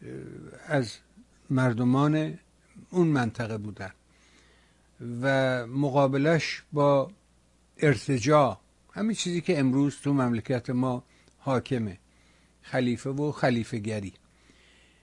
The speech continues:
اه، خب بریم بشنویم حرفای امروز آقای مولوی عبدالحمید رو ببینیم که امروز چه اتفاقی اونجا افتاد، چون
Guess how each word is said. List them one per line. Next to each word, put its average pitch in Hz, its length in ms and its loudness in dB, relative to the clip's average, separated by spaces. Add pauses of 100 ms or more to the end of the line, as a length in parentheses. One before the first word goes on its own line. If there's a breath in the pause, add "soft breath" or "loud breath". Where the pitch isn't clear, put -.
(160)
اه، 127 420 -4
خب 165 300 -4 (640)
بریم 202 320 2
بشنویم 208 800 0
حرفای 175 560 2
امروز 170 560 0 (1040)
آقای 143 600 0
مولوی 135 580 0
عبدالحمید 131 640 -4
رو 165 60 -4
ببینیم 160 400 -4
که 156 280 -6 (460 soft breath)
امروز 151 400 -2
چه - 240 -2
اتفاقی 156 520 0
اونجا 143 300 0
افتاد، 135 460 -2
چون 151 260 -8